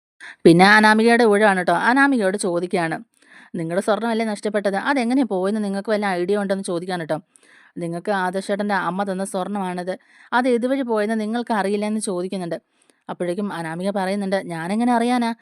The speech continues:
എൻ്റെ സ്വർണം നഷ്ടപ്പെട്ടിട്ടുണ്ട്, അത് ആരാ എടുത്തതെന്ന് എനിക്കറിയില്ല, എന്തായാലും എനിക്കത് മോഷ്ടിക്കേണ്ട കാര്യമൊന്നുമില്ലല്ലോ" എന്നിങ്ങനെ ചോദിക്കുന്നുണ്ട്. അപ്പോഴേക്കും നന്ദു ചോദിക്കുന്നുണ്ട്, "നിങ്ങളുടെ അച്ഛനും അമ്മയും അന്ന് ഈ വീട്ടിൽ വന്നില്ലായിരുന്നോ? നിങ്ങൾ പറഞ്ഞത് നയനേച്ചി അതെടുത്ത്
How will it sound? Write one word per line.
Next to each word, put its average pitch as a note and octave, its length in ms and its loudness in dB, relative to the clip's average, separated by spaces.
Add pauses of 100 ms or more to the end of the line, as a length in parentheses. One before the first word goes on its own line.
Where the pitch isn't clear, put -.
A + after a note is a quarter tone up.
(220)
എൻ്റെ D#4 220 0
സ്വർണം A3+ 320 0
നഷ്ടപ്പെട്ടിട്ടുണ്ട്, G3 680 -4 (180)
അത് F3 200 -4
ആരാ F3+ 300 0
എടുത്തതെന്ന് G#3 380 -2
എനിക്കറിയില്ല, F#3+ 520 -2 (560)
എന്തായാലും F#3 440 -2
എനിക്കത് A3 300 -2
മോഷ്ടിക്കേണ്ട G3+ 480 -4
കാര്യമൊന്നുമില്ലല്ലോ" F3+ 720 -4
എന്നിങ്ങനെ G3+ 320 -4
ചോദിക്കുന്നുണ്ട്. E3+ 580 -6 (880)
അപ്പോഴേക്കും F3 420 -2
നന്ദു F#3 200 0
ചോദിക്കുന്നുണ്ട്, G3 580 0 (100)
"നിങ്ങളുടെ C4+ 300 4
അച്ഛനും A3 380 2
അമ്മയും G3 340 -2
അന്ന് C4 240 2
ഈ G#3 60 0
വീട്ടിൽ G#3 280 0
വന്നില്ലായിരുന്നോ? F3+ 600 0 (540)
നിങ്ങൾ F3 280 -4
പറഞ്ഞത് G#3 340 0 (100)
നയനേച്ചി C#4+ 440 0
അതെടുത്ത് G#3 440 -2